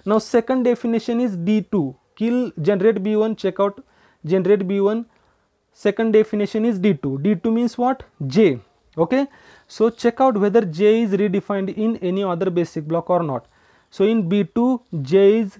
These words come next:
redefined, that is D five is the definition of J in B two. So that D five will be killed. Now see, kill B one, D five is there. Okay. Now check out B three, whether J is defined.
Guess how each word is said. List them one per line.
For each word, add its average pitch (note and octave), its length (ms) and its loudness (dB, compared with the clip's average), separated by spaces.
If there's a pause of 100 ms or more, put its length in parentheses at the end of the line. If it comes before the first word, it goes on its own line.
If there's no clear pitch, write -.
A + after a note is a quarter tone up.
redefined, F#3 680 -2 (460)
that E3 180 2
is A3 200 -4 (240)
D F#3+ 100 4
five G3+ 440 0
is E3 100 -4
the G3 80 0
definition F#3 640 0
of F3+ 160 -4
J E3+ 180 0 (220)
in G3 100 -4
B G#3 100 2 (140)
two. C3+ 120 -2 (280)
So F#3 160 -2
that F3+ 300 0
D F#3 120 0
five G3 320 -2
will F#3+ 160 0
be F#3+ 140 -4
killed. F#3 340 -4 (220)
Now D#3+ 140 -4
see, A3 460 -6
kill G#3+ 240 -2
B F#3+ 200 -2
one, G3+ 260 -2 (300)
D F3 80 0
five F#3 240 0
is F#3 180 -2
there. F#3 240 0 (420)
Okay. A3 320 0 (840)
Now F#3 200 0
check G3+ 260 -2
out G#3+ 280 0 (220)
B G3+ 60 4
three, G#3 360 -2 (120)
whether F3 500 2 (260)
J E3+ 300 4
is F3 140 0
defined. F#3 440 -2